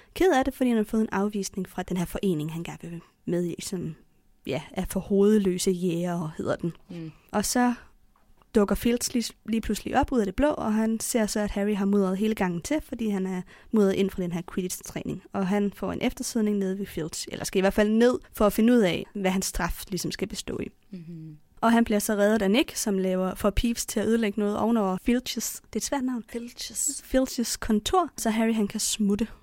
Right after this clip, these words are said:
Speaker 1: Det gør han faktisk ikke. Han bliver faktisk siddende og venter på, at Filch kommer tilbage, fordi han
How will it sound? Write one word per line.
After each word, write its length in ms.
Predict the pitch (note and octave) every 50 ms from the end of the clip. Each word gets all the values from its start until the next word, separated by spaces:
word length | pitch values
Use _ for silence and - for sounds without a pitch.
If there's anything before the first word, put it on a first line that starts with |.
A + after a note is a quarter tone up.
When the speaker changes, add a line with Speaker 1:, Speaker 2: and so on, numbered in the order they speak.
| _ _ _ _ _ _ - -
Speaker 1:
Det 80 | F#3
gør 60 | A3+
han 120 | A#3+ A#3 G#3+
faktisk 220 | G3+ D#3+ E3 -
ikke. 140 | E3+ F#3 -
Han 60 | F#3+
bliver 160 | F#3+ - G3+
faktisk 260 | F#3+ G3 G3+ G3 - -
siddende 320 | - G3+ G3+ G#3+ A3+ -
og 100 | - G3
venter 280 | G3 F#3 F#3+ G3+ A3 G#3+
på, 340 | G3+ - - G#3 F#3+ F#3+ - _ _ _ _ _
at 280 | F#3+ F#3+ F3+ - - - - - - -
Filch 400 | G3+ F#3+ F#3 F#3+ - - - - - -
kommer 220 | - - G#3+ F#3+ F#3
tilbage, 540 | - - F#3 - E3 E3 E3 F3 G3+ G3+ - _ _ _ _ _ _ _ _
fordi 260 | - - - F#3+ -
han 280 | F#3+ G3 F3 F3 F3+